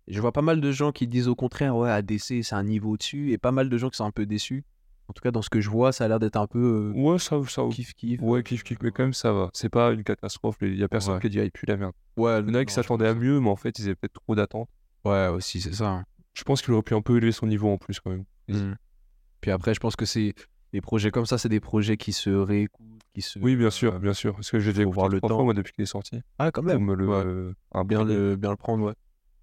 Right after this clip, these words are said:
Speaker 2: Non, il va
Speaker 1: Ouais.
Speaker 2: être bien dans le sens où ils ont, il a quitté la drill, tu vois.
Speaker 1: Ouais, oui.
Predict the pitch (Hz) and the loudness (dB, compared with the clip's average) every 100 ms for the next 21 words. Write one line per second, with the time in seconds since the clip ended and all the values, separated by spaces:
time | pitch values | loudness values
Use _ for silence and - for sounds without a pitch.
0 | - 120 135 117 104 101 98 120 127 117 | -4 0 2 4 2 0 0 2 4 2
1 | 107 - 120 - 113 98 101 101 101 98 | 0 0 -4 -2 -2 0 2 2 2 0
2 | 101 - _ _ _ _ _ - 113 104 | -2 -6 _ _ _ _ _ -6 0 0
3 | - 104 98 104 110 _ _ - 104 95 | 0 2 2 2 -2 _ _ -10 -4 0
4 | 110 110 104 104 104 101 107 208 269 | 2 4 4 4 2 0 -2 -6 -12